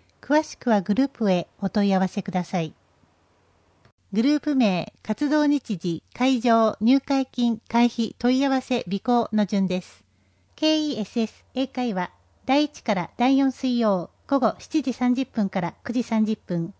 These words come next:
本田公民館。入会金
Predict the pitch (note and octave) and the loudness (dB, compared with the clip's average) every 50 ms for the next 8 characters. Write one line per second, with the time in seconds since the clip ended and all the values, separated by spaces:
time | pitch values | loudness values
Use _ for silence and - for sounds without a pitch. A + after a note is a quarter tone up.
0 | _ _ _ - C4+ C4+ B3 C#4 C#4 - C4 B3+ B3 B3 A#3+ A3+ - - F3+ E3 | _ _ _ 0 2 2 2 0 0 0 0 2 4 4 2 2 0 -2 -6 -6
1 | E3 E3 F#3+ _ _ _ _ _ - B3 C4+ D4 C#4+ - D4 C#4+ C#4 C#4+ - C#4 | -6 -8 -10 _ _ _ _ _ 2 4 4 4 4 2 0 0 0 0 0 0
2 | B3+ - | 0 0